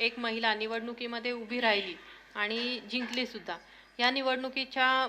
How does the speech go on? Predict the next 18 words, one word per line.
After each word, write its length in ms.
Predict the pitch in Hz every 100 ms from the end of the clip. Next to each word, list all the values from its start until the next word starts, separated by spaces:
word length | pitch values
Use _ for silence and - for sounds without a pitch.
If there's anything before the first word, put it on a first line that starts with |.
| 254 -
प्रक्रियेमध्ये 720 | 233 240 240 233 220 196 190
म्हणजे 200 | 190 208
प्रचारामध्ये 760 | 226 220 240 233 233 233 220
आणि 240 | 226 226 220
तिला 220 | 233 226
निवडून 380 | 226 220 226 233
आणण्यामध्ये 640 | 214 214 208 208 190 185 - -
तुम्ही 180 | 226
सुद्धा 260 | 233 240 240
सहभाग 360 | 240 214 196 190
घेतला, 340 | 190 - 170 - - - -
तर 40 | 233
या 180 | 240 247
संदर्भामध्ये 840 | 254 247 254 254 247 240 247 254
तुमचा 340 | 254 240 240
काय 300 | 254 262 262
अनुभव 420 | - 226 226 220 214
राहिला? 380 | 202 180 180